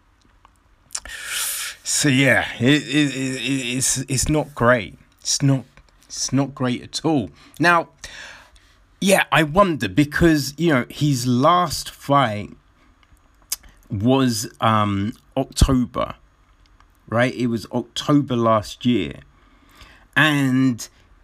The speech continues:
I, I don't know, because, you know, he fought on the Contender Series, so that was June twenty eighteen. He then didn't fight until October twenty nineteen. So,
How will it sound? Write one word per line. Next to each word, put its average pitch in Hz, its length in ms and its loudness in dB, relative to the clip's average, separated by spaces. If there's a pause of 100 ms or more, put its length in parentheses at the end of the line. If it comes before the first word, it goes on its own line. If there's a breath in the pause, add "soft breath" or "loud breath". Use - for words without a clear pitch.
(240 soft breath)
I, - 280 -4
I 139 140 0
don't 180 160 0
know, 180 200 2
because, 143 640 2
you 147 140 2
know, 120 120 4
he 113 160 -2
fought 180 360 -2
on 175 140 2
the 165 80 0
Contender 127 520 0
Series, 98 520 -4
so 117 100 -4
that 107 240 -2
was 110 280 -2 (120)
June 113 840 0 (840 soft breath)
twenty 127 460 2
eighteen. 104 640 -2 (920 soft breath)
He 135 260 2
then 151 460 4
didn't 131 400 0
fight 131 480 2
until 120 800 0
October 123 640 0
twenty 120 560 0
nineteen. 120 800 -4 (1800 soft breath)
So, 139 460 2